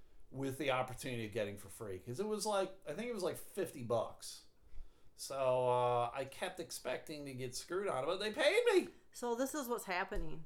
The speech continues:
Speaker 1: What?
Speaker 2: China is hustling you.
Speaker 1: Yeah.
Speaker 2: And then they're,
Speaker 1: Oh, yeah.
Speaker 2: then you gotta become their spy.
Speaker 1: They're sharking me.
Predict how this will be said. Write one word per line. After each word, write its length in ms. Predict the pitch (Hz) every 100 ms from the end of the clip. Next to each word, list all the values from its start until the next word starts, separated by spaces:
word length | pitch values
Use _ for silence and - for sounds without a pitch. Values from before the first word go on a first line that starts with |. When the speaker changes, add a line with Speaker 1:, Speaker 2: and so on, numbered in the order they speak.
| -
Speaker 1:
What? 300 | 131 113 - - -
Speaker 2:
China 580 | - 226 220 214 233 240
is 160 | 196 202
hustling 640 | - 208 202 254 254 254
you. 320 | 262 269 311 320
Speaker 1:
Yeah. 560 | 175 233 233 190 - - -
Speaker 2:
And 260 | 202 202
then 300 | 214 208 208
they're, 160 | 208 -
Speaker 1:
Oh, 120 | 139
yeah. 140 | 135 -
Speaker 2:
then 400 | 180 208 226 233 208
you 200 | 208 196
gotta 320 | 196 185 175
become 340 | 180 175 180
their 100 | 175
spy. 380 | 156 - 156 151 165
Speaker 1:
They're 160 | 160
sharking 680 | - - 160 156 - 185 165
me. 340 | 175 180 -